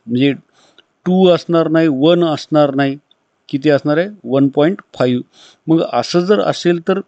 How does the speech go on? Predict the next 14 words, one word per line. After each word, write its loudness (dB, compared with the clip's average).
हे 2
एकच 0
स्ट्रक्चर -4
बेन्झीनचं 2
असणार -4
नाही. -14
बेन्झीन 2
हे 2
एकापेक्षा -2
जास्त 0
स्ट्रक्चरपासून -2
बनलेलं 2
असणार -4
आहे, -4